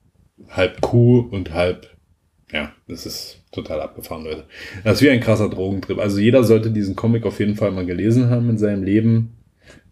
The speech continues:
Zum Ende hin wird's dann ein bisschen, es nutzt sich ein bisschen ab. Es ist, weil es wirklich sehr abgefahren, man wird wahnsinnig,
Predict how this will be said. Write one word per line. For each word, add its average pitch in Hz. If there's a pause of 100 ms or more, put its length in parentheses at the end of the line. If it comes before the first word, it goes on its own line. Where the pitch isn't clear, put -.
Zum 101
Ende 123
hin 107
wird's 104
dann 101
ein 92
bisschen, 104 (720)
es 87
nutzt 139
sich 135
ein 117
bisschen 107
ab. - (200)
Es -
ist, 113
weil 98
es 90
wirklich 95
sehr 90
abgefahren, -
man 85
wird - (160)
wahnsinnig, 80